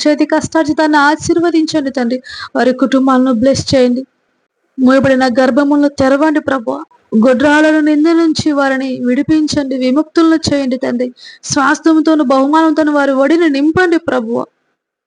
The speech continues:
మీకు సాక్షిగా నిలవబెట్టుకోనండి. ఎవరెవరైతే ప్రభు ప్రేయర్ రిక్వెస్ట్ చేసినారు ప్రభు, తమ భర్తల గురించి, తాగుడుకు బానిసలై, వ్యభిచారములకు బానిసలై, ప్రభువా, ఇంట్లో ఎంతగానో కష్టపెడుతూ, బాధ పెడుతూ, కొడుతూ,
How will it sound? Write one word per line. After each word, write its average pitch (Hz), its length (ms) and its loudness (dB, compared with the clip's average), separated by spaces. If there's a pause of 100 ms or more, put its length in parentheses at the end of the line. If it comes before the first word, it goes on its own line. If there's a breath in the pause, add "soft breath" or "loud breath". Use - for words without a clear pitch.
(120)
మీకు 247 320 -2
సాక్షిగా 285 580 0
నిలవబెట్టుకోనండి. 240 880 0 (720)
ఎవరెవరైతే 269 640 2
ప్రభు 254 440 -4 (220)
ప్రేయర్ 262 240 0
రిక్వెస్ట్ 285 460 -2
చేసినారు 277 340 0
ప్రభు, 262 260 -2
తమ 233 200 -2
భర్తల 240 380 0
గురించి, 285 460 -2
తాగుడుకు 285 520 0
బానిసలై, 294 640 0 (380 loud breath)
వ్యభిచారములకు 302 720 0
బానిసలై, 302 680 -4
ప్రభువా, 262 500 -2
ఇంట్లో 277 320 0
ఎంతగానో 302 640 0
కష్టపెడుతూ, 294 680 -4
బాధ 277 280 -2
పెడుతూ, 294 380 0
కొడుతూ, 285 460 0